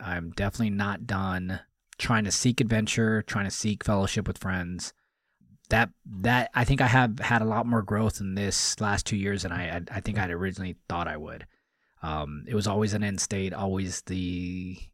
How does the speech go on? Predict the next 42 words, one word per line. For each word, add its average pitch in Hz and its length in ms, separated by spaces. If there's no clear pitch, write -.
the, 87 380
"Let's 120 240
finish 120 280
it 120 60
and 107 100
get 110 100
it 98 100
done." 92 520
And 95 520
in 117 100
the 120 80
last 120 200
couple 131 140
of 117 60
days, 123 200
I've 98 120
really 110 680
thought 107 220
to - 60
myself, 117 260
like, 113 120
"Hey, 160 160
there's, 131 480
there's, 135 320
there's 147 200
other 160 140
challenges, 131 580
there's 123 140
other 135 120
things 123 260
I 113 40
can 110 120
try 117 160
to 113 120
do," 226 320
and, 196 160
uh, 202 280
um, 92 340
but 104 120
I'm 104 80
not 98 160
done. 78 240